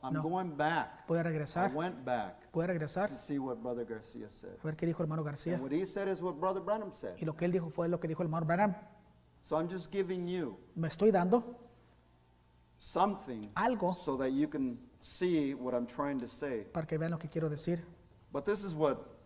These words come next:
Speaker 1: Brother Branham said in Questions and Answers, C O D book.
Speaker 2: En Preguntas y Respuestas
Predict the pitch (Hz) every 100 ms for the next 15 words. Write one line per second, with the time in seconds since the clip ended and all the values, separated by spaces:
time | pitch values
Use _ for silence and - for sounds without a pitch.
0 | - 127 135 139 131 127 135 127 117 139
1 | 123 127 117 139 135 131 120 117 113 117
2 | 120 127 107 - 139 127 120 120 113 120
3 | 127 - - - 160 151 185 240 - 180
4 | 165 - 170 160 202 -